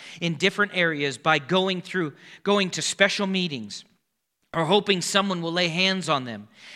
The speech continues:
and make their problem go away. But the reality is their freedom is found in spiritual maturity. Hebrews chapter six, verse number one says, "Therefore, leaving the discussion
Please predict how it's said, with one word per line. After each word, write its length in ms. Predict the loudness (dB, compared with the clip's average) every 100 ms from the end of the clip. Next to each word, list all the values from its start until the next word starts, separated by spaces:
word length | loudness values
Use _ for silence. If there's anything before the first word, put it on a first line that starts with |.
| -2
and 120 | 2
make 200 | 4 4
their 100 | 2
problem 500 | 2 2 2 2 -2 2
go 220 | 2 4
away. 460 | 4 4 2 -2 -14 -20 -16 -8
But 140 | -4
the 80 | 0
reality 600 | 2 6 6 6 2 0
is 160 | -2 0
their 160 | -2
freedom 460 | -2 0 0 0 -4
is 160 | -8 -6
found 480 | 0 2 2 -2 -10
in 100 | -10
spiritual 680 | -8 -4 -2 -2 -4 -8 -10 _ _
maturity. 640 | -10 -6 -6 -6 -10 -16 _ _ _ _ -20 -20 0
Hebrews 360 | 2 4 0
chapter 320 | 4 2 2 -2
six, 300 | -2 -2 0
verse 260 | -2 -2
number 220 | -2 -2
one 220 | -2 -2 -2
says, 260 | -4 -4
"Therefore, 480 | 0 0 0 -2 -2
leaving 340 | -2 -4 -4
the 100 | -4
discussion 680 | -6 -6 -4 -2 -2 -2 -4